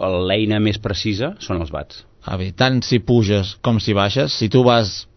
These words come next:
Speaker 2: no sé, eh, dos-cents, eh, dos-cents cinquanta, tres-cents cinquanta watts,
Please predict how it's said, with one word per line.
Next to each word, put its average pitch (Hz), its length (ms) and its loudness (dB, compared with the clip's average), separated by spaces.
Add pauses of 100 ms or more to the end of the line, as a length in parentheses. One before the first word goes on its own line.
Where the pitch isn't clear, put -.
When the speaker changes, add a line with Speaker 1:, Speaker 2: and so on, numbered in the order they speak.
(340)
Speaker 2:
no 104 100 2
sé, 87 220 0
eh, 82 480 -4 (220)
dos-cents, 104 500 0
eh, 101 400 4
dos-cents 107 260 0
cinquanta, 104 420 2
tres-cents 123 500 2 (120)
cinquanta 117 460 4
watts, 147 300 2